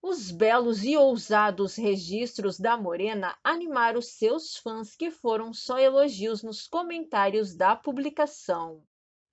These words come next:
"A mulher mais linda da T V", disse um seguidor.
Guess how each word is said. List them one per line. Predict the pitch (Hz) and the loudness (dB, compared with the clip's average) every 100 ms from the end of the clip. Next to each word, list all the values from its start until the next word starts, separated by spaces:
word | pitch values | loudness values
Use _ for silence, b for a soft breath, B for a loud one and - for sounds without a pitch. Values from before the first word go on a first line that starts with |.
| _ | _
"A | 240 | 2
mulher | 254 269 247 240 254 | 2 2 4 4 2
mais | 262 294 262 | 2 2 0
linda | 214 233 277 294 285 | -2 -2 -2 2 4
da | 277 285 | 4 0
T | 339 339 | -2 -8
V", | 196 190 185 165 - | -4 -2 -2 -4 -12
disse | 180 277 311 - 294 | -4 -2 -2 -2 -4
um | 285 240 262 | -2 -2 -8
seguidor. | - - 285 302 214 190 208 190 | -8 -2 -2 0 -2 0 2 2